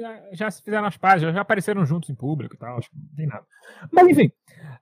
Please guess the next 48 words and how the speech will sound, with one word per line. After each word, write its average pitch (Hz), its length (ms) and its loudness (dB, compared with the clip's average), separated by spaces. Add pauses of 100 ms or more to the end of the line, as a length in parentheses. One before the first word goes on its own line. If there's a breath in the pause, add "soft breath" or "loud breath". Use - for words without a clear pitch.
(120)
é, 202 340 2
cara, 185 280 2
primeiro 165 400 0
que 247 60 0
eu 214 100 6
vi, 185 280 -2
tinha 208 180 -4
uns, 185 320 -4
tinha 208 160 -4
uns 202 40 0
meninos 196 280 0
na 196 80 -4
minha 196 120 -4
sala, 180 400 2
na, 175 240 -2
no 160 120 -10
colégio, 180 720 2 (320)
que - 60 -14
eu, 147 100 -10 (120)
na 147 160 -6
época 151 180 -8
eu - 20 -4
morava 151 240 -2
em 139 40 -4
Sergipe, 127 580 -4
que - 100 -8
eram 175 140 -2
fanzaços 165 880 -2
de 131 160 -4
Racionais, 147 560 0
Facção - 400 -6
Central 143 600 -4
e 131 40 -12
tal. 151 320 -6 (380 loud breath)
Foi 185 120 2
o - 20 2
primeiro 202 200 4
contato, 185 460 2
anos, 214 160 0 (140)
cara, 226 180 -2
dois 190 260 6
mil, 190 200 0
noventa 220 280 0
e 247 60 -6
nove, 170 460 2
tipo, - 340 -16 (340 soft breath)
essa 208 240 -2
galera 170 680 4